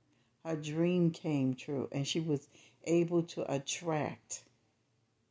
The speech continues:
when she detached from that old life.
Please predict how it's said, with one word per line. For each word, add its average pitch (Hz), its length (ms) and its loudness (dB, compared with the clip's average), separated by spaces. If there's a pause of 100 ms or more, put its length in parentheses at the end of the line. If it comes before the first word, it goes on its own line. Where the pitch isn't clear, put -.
(380)
when 151 300 0
she 175 240 -2
detached 160 880 -2 (500)
from 147 300 -2
that 139 240 2
old 147 340 2
life. 139 600 -4